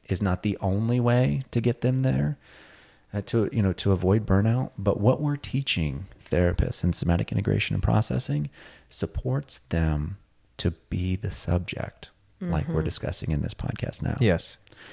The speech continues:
Speaker 1: And when you don't have that conflict of object subject in the ways that we're describing, as a therapist,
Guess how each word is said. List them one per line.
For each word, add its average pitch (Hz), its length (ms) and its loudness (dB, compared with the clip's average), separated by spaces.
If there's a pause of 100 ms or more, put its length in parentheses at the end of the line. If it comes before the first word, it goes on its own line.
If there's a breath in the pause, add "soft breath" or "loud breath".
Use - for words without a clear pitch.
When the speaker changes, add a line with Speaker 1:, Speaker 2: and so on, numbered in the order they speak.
(460 loud breath)
Speaker 1:
And 98 260 2
when 123 360 6
you 110 140 2
don't 117 260 2
have 95 260 2
that 80 180 0
conflict 90 680 -2
of 80 180 -2
object 80 420 -4
subject - 560 -8 (280)
in 90 120 2
the 87 80 4
ways 87 300 2
that - 80 -2
we're 85 120 2
describing, - 640 -4 (600 loud breath)
as 80 140 -4
a 76 40 -4
therapist, 123 720 -4